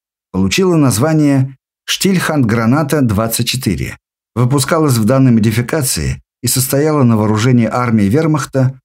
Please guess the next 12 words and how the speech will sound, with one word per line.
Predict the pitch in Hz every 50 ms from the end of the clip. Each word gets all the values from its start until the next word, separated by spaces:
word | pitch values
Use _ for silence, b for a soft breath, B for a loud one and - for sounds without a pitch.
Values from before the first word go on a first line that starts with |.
| _ _
вплоть | - - - 131 160 170 135
до | 120
конца | - 107 101 92 92 - 131 135
Второй | 135 135 - 82 98 107 104
мировой | 98 87 78 71 71 80 85
войны. | 78 78 76 76 69 65 64 60 - - _ _ _ _ _ _ _ _ _ _ _ _ -
Конец | 69 76 87 107 110 -
сноски. | - - 90 76 67 - - - - 67 67 69 _ _ _ _ _ _ _ _ _ _ _ _ _ _ _ _ _ _ -
Судя | - - 135 120 123
по | 123 120 110
внешнему | 107 123 127 117 110 - 117 113 113 113
виду, | 139 175 127 101 78 - -